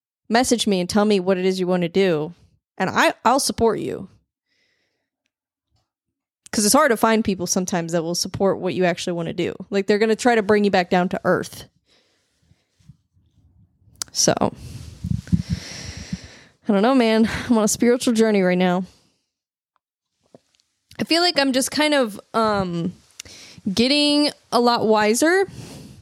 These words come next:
I'm learning, like, how not to get screwed over. I feel like I used to be very naive.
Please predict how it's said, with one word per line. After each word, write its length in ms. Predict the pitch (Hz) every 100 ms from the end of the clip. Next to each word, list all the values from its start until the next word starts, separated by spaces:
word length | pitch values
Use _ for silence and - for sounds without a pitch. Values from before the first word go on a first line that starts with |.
| - - _ _ _ _ _ - -
I'm 160 | 220
learning, 600 | 220 233 240 240 233 226
like, 240 | 208 196 -
how 220 | - 202
not 200 | 202 202
to 80 | 214
get 180 | 208
screwed 300 | - - 202
over. 500 | 185 175 220 247 277 -
I 280 | - - _
feel 120 | 320
like 100 | 349
I 60 | 330
used 240 | 294 294
to 60 | 240
be 100 | 247
very 640 | 208 208 202 190 185 - _
naive. 680 | 202 190 185 175 160 - -